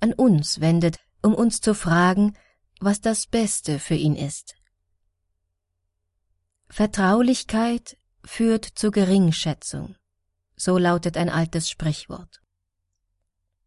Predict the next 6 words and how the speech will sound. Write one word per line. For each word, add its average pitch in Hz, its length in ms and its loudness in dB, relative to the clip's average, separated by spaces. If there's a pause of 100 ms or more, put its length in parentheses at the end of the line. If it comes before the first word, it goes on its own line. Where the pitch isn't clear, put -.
(640)
Weil 202 260 6
Vasudev 214 720 0
Krishna 208 420 2
zum 202 200 2
Sohn 185 340 0
hat, - 260 -10